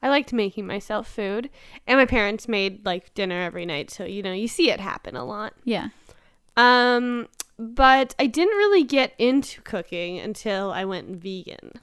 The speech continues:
Speaker 2: Oh.
Speaker 1: That's when I developed a liking for cooking, 'cause I was, like, forced to cook more.
Speaker 2: Right.
Speaker 1: 'Cause I went vegan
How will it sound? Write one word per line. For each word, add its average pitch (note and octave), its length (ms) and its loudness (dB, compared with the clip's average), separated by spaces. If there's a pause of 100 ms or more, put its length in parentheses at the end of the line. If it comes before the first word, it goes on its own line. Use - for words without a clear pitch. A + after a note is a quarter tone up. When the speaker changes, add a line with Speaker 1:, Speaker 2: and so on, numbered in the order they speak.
Speaker 2:
Oh. A3 680 0
Speaker 1:
That's E3+ 120 -6
when G#3+ 220 -2
I F3+ 180 -6 (140)
developed G3+ 480 -2
a F#3 40 -6
liking G3 440 -8
for A3 160 -12
cooking, G3+ 360 -10
'cause A3+ 140 -6
I A3+ 140 4
was, A3 180 -2
like, G3+ 160 -2
forced A3+ 460 -6
to G3+ 60 -18
cook - 380 -12
more. - 280 -14 (120)
Speaker 2:
Right. F#3 360 -6
Speaker 1:
'Cause C4+ 160 -2
I C4+ 100 6
went D4+ 220 2
vegan B3 680 0